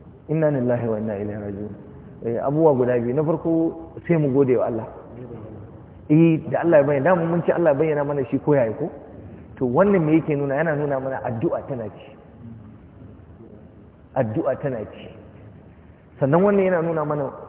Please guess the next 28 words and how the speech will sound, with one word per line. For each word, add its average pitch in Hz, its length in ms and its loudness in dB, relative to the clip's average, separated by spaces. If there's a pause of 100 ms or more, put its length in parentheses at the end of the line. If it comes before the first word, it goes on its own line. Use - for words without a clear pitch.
(680)
wannan 180 300 0
yaron 180 340 2 (560)
Allah 160 280 2
yana 127 180 0
son 110 200 -4
sa. - 60 -8 (1500)
Dan 165 540 4 (400)
da 131 240 4
ba 127 220 4
dan 156 200 2
haka 165 200 -4
ba, 135 120 2
wataƙila 151 360 0 (180)
nisan 147 360 0
kwanan 156 280 0
da 135 60 2
yake 135 180 -2
da 110 160 -2
shi 127 80 -6
ba, 127 100 0
da, 117 200 0 (400)
da 127 140 -2
shi 160 200 0
dai 156 180 2
sai 170 100 4
dai 170 100 4
mu 143 100 0
haƙura. 107 320 -4